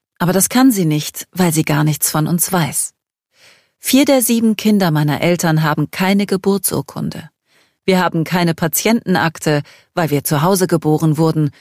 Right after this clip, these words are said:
und nie einen Arzt oder eine Schwester zu Gesicht bekommen haben. Auch Schulakten haben wir nicht, weil wir nie einen Fuß in ein Klassenzimmer gesetzt haben.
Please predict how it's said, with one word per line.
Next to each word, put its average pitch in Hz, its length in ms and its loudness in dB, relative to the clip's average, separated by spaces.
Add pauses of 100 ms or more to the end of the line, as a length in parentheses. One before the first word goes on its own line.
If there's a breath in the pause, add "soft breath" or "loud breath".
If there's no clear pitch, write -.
(140)
und 220 180 0
nie 240 240 2
einen 170 260 0
Arzt - 520 -2
oder 147 200 -2
eine 123 200 -2
Schwester 170 420 0
zu 127 140 -2
Gesicht 131 340 -4
bekommen 131 460 -2
haben. 117 300 -4 (1040)
Auch 226 160 0
Schulakten 160 760 0
haben 139 220 0
wir 139 100 0
nicht, 139 380 -4
weil 156 160 0
wir 156 100 2
nie 170 260 2
einen 175 240 0
Fuß 185 340 2
in 165 120 0
ein 165 160 0
Klassenzimmer 143 680 -2
gesetzt 135 440 -2
haben. 139 340 -2